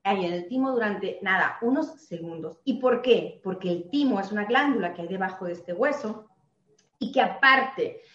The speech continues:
de estar muy involucrada con el sistema inmunológico del cuerpo, también tiene que ver y guarda relación con la energía vital. ¿Ok?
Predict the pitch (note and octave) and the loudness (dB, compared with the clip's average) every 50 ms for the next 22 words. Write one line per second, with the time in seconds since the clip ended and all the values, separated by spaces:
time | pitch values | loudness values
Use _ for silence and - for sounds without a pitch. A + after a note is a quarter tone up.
0 | - - _ _ _ - F#3 F3 F#3+ F#3 F#3 F#3 F#3 F#3 F#3 F#3 F3+ F3+ F3+ F3+ | -20 -20 _ _ _ -12 -4 0 2 4 4 6 4 4 4 2 0 0 0 0
1 | F3+ F3+ G3+ G3+ A3+ G#3+ G3 F3+ F3+ F#3 G3+ A3+ A#3+ A#3+ A#3 A#3 A#3 G#3 A3 A3+ | 0 -2 -4 -4 -4 -2 -2 0 2 2 2 2 2 2 4 4 4 2 2 2
2 | A#3 A#3 A3 G3 F3 E3+ F3 E3+ E3+ E3 F3 F3 - - G#3+ A3+ A3+ A3 A3 G#3+ | 2 4 4 2 0 -2 -4 -6 -8 -8 -10 -10 -8 -6 -4 -2 -2 0 2 2
3 | G#3 G#3+ G#3+ - G3 - G3 F3+ E3+ E3+ - A3 A3 G#3 - - D#3 D#3 - - | 2 2 0 -4 -10 -8 -6 -4 -4 -4 -2 0 0 0 0 -2 -4 -6 -6 -8
4 | - - _ _ _ _ _ _ _ _ _ _ - A3 G#3 G3 G3+ F#3+ F#3 F3 | -12 -20 _ _ _ _ _ _ _ _ _ _ -10 -8 -6 -4 -2 -2 -2 -2
5 | F3+ F3 F#3 G3+ G3+ G3 F#3 F3+ F3 F3 - - - _ - F3+ F#3+ G#3 A3+ A#3+ | -2 0 2 4 6 6 6 4 2 0 -2 -4 -10 _ -8 -2 2 4 4 6
6 | B3 B3+ B3 A#3+ - G3+ F3 F3 F3+ F3+ F3+ F3 F3 - - A#3 C4+ D4+ D#4 C4 | 4 4 0 -2 -2 -4 -4 -2 -2 -2 -4 -4 -4 -4 -2 -2 -2 0 -2 -2
7 | A#3+ G#3+ G#3+ G#3 G3 F#3 F3+ F3+ - - - G3+ G3 G3 G#3 G#3 G#3 - - F3+ | -4 -2 -2 -2 0 -2 -2 -4 -6 -6 -4 -2 0 0 0 -2 -2 -4 -6 -4
8 | F3 F3+ F3+ F3 E3+ E3+ E3+ E3 - - - - - - G#3 G#3 A3 A3+ A3+ A#3 | -4 -2 -2 -2 -2 -2 -4 -4 -6 -8 -10 -10 -8 -4 -2 0 0 0 0 0
9 | G#3 G#3 G3+ - G3+ F#3+ F#3+ F#3+ F#3+ - - - - - - F#3+ E3+ - - - | 0 -2 -2 -2 -2 -2 -4 -6 -8 -8 2 4 6 8 8 6 4 2 -4 -8
10 | - _ _ _ _ _ _ _ _ _ _ _ _ _ _ _ _ _ _ _ | -14 _ _ _ _ _ _ _ _ _ _ _ _ _ _ _ _ _ _ _
11 | _ _ _ _ _ _ _ _ _ _ - - - G3+ F#3+ - - | _ _ _ _ _ _ _ _ _ _ -20 -10 -6 -4 -4 -2 2